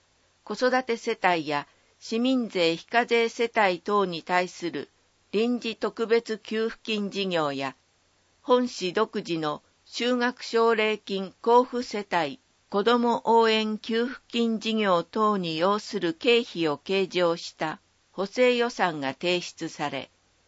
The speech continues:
民生委員会及び市民文教委員会に付託されました。各委員会での審査の後、本会議において賛成総員で可決されました。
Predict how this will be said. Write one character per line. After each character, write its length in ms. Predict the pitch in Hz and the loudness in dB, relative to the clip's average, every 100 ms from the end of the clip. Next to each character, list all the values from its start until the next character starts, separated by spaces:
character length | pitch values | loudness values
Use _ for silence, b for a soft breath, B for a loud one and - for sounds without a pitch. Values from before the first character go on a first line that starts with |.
| _ _ - | _ _ -6
民 260 | 214 247 | -2 -2
生 340 | 240 240 233 226 | -2 2 2 2
委 280 | 226 226 | -2 -4
員 160 | 208 185 | -4 -6
会 360 | - 151 143 - _ - | -6 -6 -6 -12 _ 0
及 260 | 220 202 | 2 4
び 260 | 151 156 - _ _ _ | 2 -2 -6 _ _ _
市 240 | - 269 | -6 0
民 300 | 269 233 170 | 0 0 0
文 240 | 165 214 233 | 0 0 0
教 320 | 233 220 220 | 2 4 4
委 180 | 214 214 | 2 -2
員 140 | 220 | -4
会 320 | - 180 160 | 0 2 2
に 160 | 147 139 | -2 -8
付 100 | - | -2
託 240 | 196 190 | 0 0
さ 180 | - 180 | 0 0
れ 120 | 160 | 0
ま 160 | 147 147 | -2 -6
し 100 | - | -8
た。 240 | - 110 _ _ _ _ _ _ _ _ _ _ | -14 -16 _ _ _ _ _ _ _ _ _ _
各 420 | - 254 - 202 - | -2 -2 2 2 2
委 160 | 208 | -2
員 180 | 247 240 | -2 -2
会 320 | - 190 180 | 0 2 2
で 140 | 165 170 | 0 -2
の 120 | 160 | -2
審 280 | - 233 220 | -2 -2 0
査 160 | 214 | -2
の 160 | 165 151 | -2 -2
後、 460 | 147 147 - 151 - _ _ _ _ | -6 -8 -10 -10 -12 _ _ _ _
本 240 | - 233 240 | 0 0 4
会 260 | 247 233 | 6 6
議 140 | 214 180 | 4 -2
に 120 | 170 | 0
お 140 | 170 | 2
い 60 | 170 | 0
て 340 | - 151 139 b b _ _ | -6 -8 -8 b b _ _
賛 300 | - 220 247 | 0 0 0
成 320 | - 220 220 | -2 0 0
総 320 | - 208 208 | -2 0 0
員 320 | 196 190 180 | 0 -4 -6
で 220 | 170 165 - - | -4 -6 -6 -12
可 120 | 165 | -4
決 280 | 196 190 175 | -2 -2 -6
さ 200 | 180 165 | -2 -2
れ 120 | 156 | -2
ま 140 | 147 | -4
し 160 | - - | -8 -14
た。 180 | - | -16